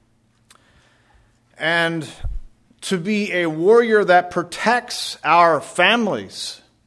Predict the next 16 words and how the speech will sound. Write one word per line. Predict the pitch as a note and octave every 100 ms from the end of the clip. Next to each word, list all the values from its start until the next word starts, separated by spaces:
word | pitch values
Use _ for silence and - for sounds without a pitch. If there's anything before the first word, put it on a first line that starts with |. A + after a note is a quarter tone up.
| _ _ _ _ _ _ _ _ _ _ -
our | C3
wife | D3+ F#3+ G#3 C3+ -
and | C#3
our | C#3
children, | C#3 G3 G#3 C3 G#2 G#2 _ _ _ _ _ _ _ _ _ _ _ _ -
and | B2+ B2 A#2+
our | D3+
church, | D3+ G#3+ A3 A#2+ - - - -
and | B2 B2
whatever | B2+ D3+ F3 E3+
we | D#3 E3 E3+ D#3+
have | C3 C#3+ C#3
been | C#3+
given | C#3+ D3 C#3+
responsibility | C3 - D#3 D3+ D3+ D#3 C3
for. | A2+ E3 C#3+ F2